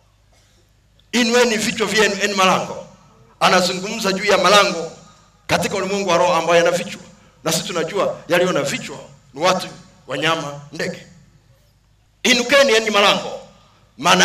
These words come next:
yake kaa kwenye position. Mmeondolewa kwenye nafasi zenu.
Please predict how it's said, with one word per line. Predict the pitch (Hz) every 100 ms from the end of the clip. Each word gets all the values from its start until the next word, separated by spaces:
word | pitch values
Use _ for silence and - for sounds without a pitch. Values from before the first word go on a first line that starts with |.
| 196
yake | 196 - 156
kaa | 160 175
kwenye | - 151 143 143
position. | - 113 - 131 - - - - _ _ _ _ _ _ -
Mmeondolewa | 151 156 151 170 170
kwenye | 143 135
nafasi | 131 117 135 - 113
zenu. | 135 143 139